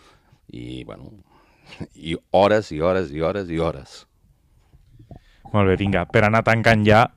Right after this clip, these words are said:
Speaker 2: vaig a demanar-te, anem a parlar una mica de vins. Jo no hi soc gaire entès, per això et vaig a demanar, recomana'm un parell de vins que he de comprar per aquest cap de setmana, així, fer una mica.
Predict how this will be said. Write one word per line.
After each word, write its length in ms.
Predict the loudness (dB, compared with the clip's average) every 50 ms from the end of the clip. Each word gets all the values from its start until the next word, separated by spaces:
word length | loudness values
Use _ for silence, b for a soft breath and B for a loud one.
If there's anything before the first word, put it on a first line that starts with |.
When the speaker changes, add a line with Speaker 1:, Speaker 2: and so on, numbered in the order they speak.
| b b b b b b 0
Speaker 2:
vaig 140 | 2 4 6
a 40 | 6 6
demanar-te, 400 | 6 6 4 4 6 6 4 4
anem 320 | 2 -2 -6 -2 0 0
a 80 | 2 2
parlar 240 | 2 0 0 0 0
una 140 | 0 -2 -4
mica 160 | -2 -2 0
de 140 | 0 0 -2
vins. 300 | -2 -4 -6 -6 -8 -12 -12
Jo 160 | -6 -4 -4
no 120 | -4 -4
hi 40 | -6
soc 160 | -8 -10 -8
gaire 240 | -4 -4 -4 -4 -4
entès, 380 | -6 -8 -6 -4 -4 -4 -4 -8 -14 _ _
per 140 | _ -4 -2 -2
això 160 | -2 -4 -4
et 80 | -4
vaig 140 | -4 -2 -2 -2
a 60 | -2
demanar, 300 | -2 -2 -2 -2 -2 -2 -4 b b b b b b b -20 _ _ _ _ -16 -10
recomana'm 540 | -10 -8 -6 -4 -4 -2 -2 -2 -4 -4 -4
un 80 | -4 -2
parell 220 | -2 -2 -2 -2 -4
de 60 | -4
vins 440 | -2 -4 -4 -4 -6 -8 -10 -12 -14 -16 -16 -18 -20 -20 -20 _ _ _ _
que 120 | -18 -14 -10
he 320 | -8 -6 -6 -4 -2 -2
de 100 | -2 -2 -2
comprar 300 | -4 -2 -2 0 0 0
per 60 | 0 -2
aquest 240 | -2 -2 -4 -4 -4
cap 120 | -4 -4 -4
de 60 | -4
setmana, 380 | -8 -10 -8 -6 -6 -4 -4 -4 -4 -4 -4 -6 -8 -8 -12 -16 _ _ _ _ _ _ _ _
així, 220 | _ -14 -14 -12 -10
fer 140 | -8 -8 -8
una 100 | -6 -8
mica. 300 | -8 -10 -12 -18 -20